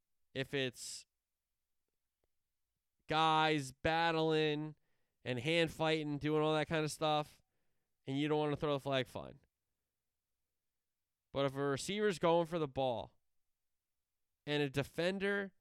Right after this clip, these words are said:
is contacting him before the ball is there, that's a foul a hundred times out of a hundred.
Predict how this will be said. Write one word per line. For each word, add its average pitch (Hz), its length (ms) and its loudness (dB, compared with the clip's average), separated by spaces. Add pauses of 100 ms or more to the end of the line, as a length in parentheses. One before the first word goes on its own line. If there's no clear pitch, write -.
(580)
is 143 180 -6
contacting 175 880 -2
him 160 220 2
before 156 360 -2
the 165 100 -2
ball 151 340 -2
is 139 140 -6
there, 131 440 -2 (480)
that's 165 280 -2
a 139 80 0
foul 147 540 2
a 120 180 -2
hundred 143 260 -2
times 131 280 -4
out 117 140 -2
of 113 60 -4
a 110 80 -2
hundred. 110 300 -14